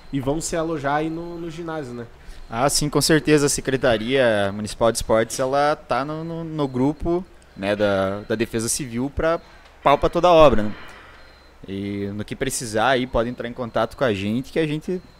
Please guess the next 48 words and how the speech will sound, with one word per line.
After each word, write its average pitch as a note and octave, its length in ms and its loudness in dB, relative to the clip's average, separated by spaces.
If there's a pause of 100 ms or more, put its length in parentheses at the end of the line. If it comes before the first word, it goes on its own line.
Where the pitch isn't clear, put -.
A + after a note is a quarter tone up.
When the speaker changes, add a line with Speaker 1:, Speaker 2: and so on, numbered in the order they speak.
(220)
Speaker 2:
ajuda A#2 380 -2
aí. A#2+ 220 0
Como D3 220 -6
você C#3+ 240 -4
disse, B2+ 240 -8
nós D3 100 -4
vamos D3+ 160 -4
passar D3 320 2
junto C#3+ 280 -6
por D3 120 0
mais C#3+ 320 2
essa, D3 320 0
né? A2 120 -12 (840)
Graças A#2 360 -2
Speaker 1:
Cara, B2 80 2
Speaker 2:
a - 20 4
Deus, A#2 260 2
Speaker 1:
tá - 60 -10
Speaker 2:
fazia B2+ 300 4
um D3+ 80 0
Speaker 1:
fácil, - 20 -4 (140)
né? C3+ 100 6
Speaker 2:
tempo D#3+ 180 -2
que - 140 -8
não, A2 200 -4
não A2+ 400 -10
acontecia, A#2+ 760 -10
né? - 140 -10 (840)
Mas A2 400 -4
sabe - 600 -6
que D#3+ 100 -4
é C#3 60 0
previsto C#3+ 680 -6 (200)
e - 80 -10
a D#3 60 -6
gente D3+ 220 -10
tem D#3+ 180 -8
que D#3+ 220 -6 (240)
tomar, B2 280 0
acho C3+ 140 -2
que, - 80 -6
as C3 80 -4
atitudes C3 460 -6
antes B2 280 -4
de C3+ 200 -10 (920)
que - 80 -2
aconteça, C3 640 0
né? G2+ 80 -10